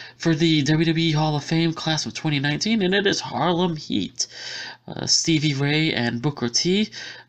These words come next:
congratulations to them. They are, they were one of my favorite tag teams back in the nineties in W C W. Uh, and it's awesome to see them get their, uh, their res-, their honors and respect here. And now Booker T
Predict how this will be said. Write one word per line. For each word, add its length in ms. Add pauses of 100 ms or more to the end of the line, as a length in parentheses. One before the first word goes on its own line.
(140)
congratulations 680
to 60
them. 340
They 160
are, 200
they 220
were 320
one 220
of 60
my 100
favorite 280
tag 260
teams 220
back 240
in 60
the 100
nineties 420
in 180
W 180
C 180
W. 320
Uh, 1120
and 280
it's 140
awesome 320
to 60
see 220
them 200
get 220
their, 320 (480)
uh, 520
their 380
res-, 320 (320)
their 260
honors 420
and 120
respect 480
here. 320 (460)
And 340
now 460
Booker 320
T 480